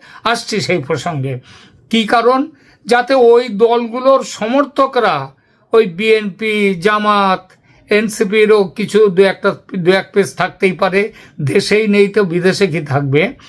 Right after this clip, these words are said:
তো যাই হোক, তাদের নেতাকে বাঁচাতে যদি ওই দলগুলোর সমর্থকরা মাঠে নামে, তাহলে, তাহলে ইউনূস সাহেব আবার অনেকটা বেঁচে গেলেন।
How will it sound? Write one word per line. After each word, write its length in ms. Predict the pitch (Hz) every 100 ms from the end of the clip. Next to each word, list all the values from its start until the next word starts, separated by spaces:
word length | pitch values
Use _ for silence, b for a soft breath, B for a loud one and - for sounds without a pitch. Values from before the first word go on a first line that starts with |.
| B B _
তো 120 | 226
যাই 280 | 214 247 247
হোক, 240 | 240 196 b b -
তাদের 520 | 202 208 254 262 262
নেতাকে 580 | 220 208 208 240 240 247
বাঁচাতে 720 | 196 196 196 226 220 240 208
যদি 240 | 185 208 214
ওই 200 | 208 202
দলগুলোর 560 | 196 208 196 220 220
সমর্থকরা 800 | 196 202 190 196 - 202 196 208
মাঠে 340 | 185 175 180 214
নামে, 420 | 202 196 175 156 b b b
তাহলে, 320 | 202 214 220 214 _ _ -
তাহলে 420 | 196 190 233 240
ইউনূস 500 | 214 214 214 202 -
সাহেব 200 | 220 202
আবার 240 | 202 202
অনেকটা 360 | 190 196 190 202
বেঁচে 340 | 190 220 233
গেলেন। 320 | 226 226 226